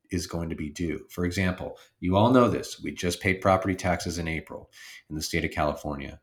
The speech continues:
So you saw your escrow account go from probably four thousand down to five hundred dollars because that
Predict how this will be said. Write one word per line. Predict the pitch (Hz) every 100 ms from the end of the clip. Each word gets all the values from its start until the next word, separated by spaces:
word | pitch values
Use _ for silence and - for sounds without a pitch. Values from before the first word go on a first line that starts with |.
| _ _ - -
So | - 87 82 80
you | 80 90
saw | - 98
your | 95 87
escrow | 90 - 92
account | 87 92 80
go | 85 85
from | 87 87
probably | 85 87 85 80
four | - 98
thousand | 98 87 82 98 92
down | 85 78
to | 76
five | - 80 85
hundred | 87 82
dollars | 95 98 69 - - -
because | 76 82 78
that | 82 73